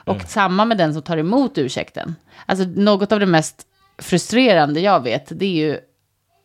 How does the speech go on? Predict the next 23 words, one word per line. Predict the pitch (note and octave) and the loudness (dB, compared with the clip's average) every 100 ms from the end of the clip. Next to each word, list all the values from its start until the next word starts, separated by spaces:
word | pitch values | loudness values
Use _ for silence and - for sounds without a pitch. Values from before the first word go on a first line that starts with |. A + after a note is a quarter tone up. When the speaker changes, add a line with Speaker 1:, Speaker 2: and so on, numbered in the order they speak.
| - | -6
Speaker 1:
alltså, | F3 E3 | -2 0
att | D3 - - - _ _ _ _ _ _ _ _ - | 0 0 -8 -20 _ _ _ _ _ _ _ _ -18
känna | - G3+ E3+ E3 | 0 2 2 0
att | E3+ | 0
en, | D#3+ - | -4 -2
en | D#3+ D#3 | -4 -2
person | D#3 F3 D3+ D3+ | -4 -4 -2 -2
inte | D#3 C#3+ C3+ C3+ - | -2 -4 -4 -4 -6
förstår | - E3+ - A3 G#3 | -6 -6 0 2 4
att | D#3 D3 | 2 2
så | D3+ | -2
här, | B2 - - | -2 -4 -6
men | F3 D#3+ B2 D3 | -2 -2 -4 -4
det | D#3+ | -2
var, | D#3 D#3 - | 0 0 0
alltså, | D#3+ D#3 | -4 0
att | C#3+ - - - | -2 -2 -10 -4
något | E3 - - | -6 -6 -4
på | F3 | -2
riktigt | E3 - D3 | -2 -4 -4
inte | D3+ D3 | -2 -2
är | |
meningen. | D3 F#3 D3+ E3+ G3+ - D#3 | 0 0 2 0 -2 -4 -10